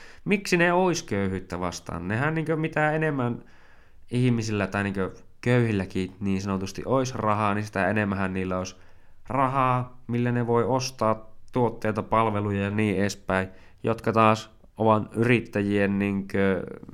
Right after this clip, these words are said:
tarjoamia. Että ei kukaan oikeasti järkevää oo mitenkään, niinkö,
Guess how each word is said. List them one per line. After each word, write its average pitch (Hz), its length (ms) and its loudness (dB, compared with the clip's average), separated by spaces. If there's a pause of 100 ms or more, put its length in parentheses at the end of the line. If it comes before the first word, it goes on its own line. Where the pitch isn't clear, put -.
(760)
tarjoamia. 92 760 6 (1800)
Että - 120 -8
ei 120 440 2
kukaan 127 580 6
oikeasti 101 600 2
järkevää 92 540 2
oo 90 140 -2
mitenkään, 90 640 -6
niinkö, 85 300 -10